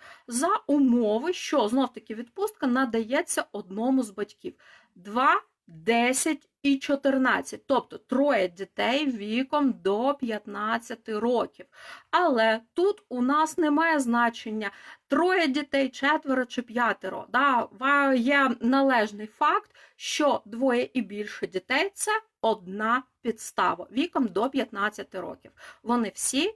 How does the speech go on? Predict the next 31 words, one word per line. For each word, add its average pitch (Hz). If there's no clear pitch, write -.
віком 277
до 254
п'ятнадцяти 226
років. -
Да, 302
старшому 262
буде 208
п'ятнадцять, 262
залишиться 233
ще 190
двоє, 262
і 294
певний 220
час, 370
е, 349
таким, 254
е, 190
одному 208
з 190
батьків 202
буде 262
надаватися 302
відпустка, 254
да, 180
до 185
речі, 240
тривалістю, 247
як 208
за 190
однією 196
підставою, 294